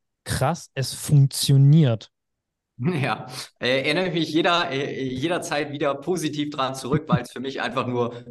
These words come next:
Speaker 2: große Fragezeichen aufgerufen hat und dann dazu geführt hat, dass ich mich mit dieser Thematik dann intensiv auseinandergesetzt habe. Recht simpel, wir alle kennen's,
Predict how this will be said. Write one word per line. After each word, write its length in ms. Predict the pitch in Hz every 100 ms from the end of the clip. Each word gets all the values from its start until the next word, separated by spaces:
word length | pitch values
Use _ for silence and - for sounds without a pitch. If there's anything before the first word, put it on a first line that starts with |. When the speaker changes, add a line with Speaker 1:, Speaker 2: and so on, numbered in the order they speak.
| - -
Speaker 2:
große 340 | 131 151 156
Fragezeichen 680 | - 107 139 151 151 151 165
aufgerufen 880 | 131 170 - - 135 139 180 147 131
hat 240 | 180 - - -
und 340 | 165 190 -
dann 160 | 147 156
dazu 300 | 170 - 123
geführt 300 | 110 147 139
hat, 180 | 113
dass 180 | 110 110
ich 100 | 117
mich 200 | 117 113
mit 140 | 117 113
dieser 240 | 110 110
Thematik 440 | - 110 110 110
dann 160 | 107 107
intensiv 440 | 107 113 104 107
auseinandergesetzt 680 | 104 107 110 110 104 104 -
habe. 140 | - - - - -
Recht 160 | 156 151
simpel, 320 | 175 214 208
wir 160 | 156 139
alle 160 | 156
kennen's, 380 | 151 147 180 -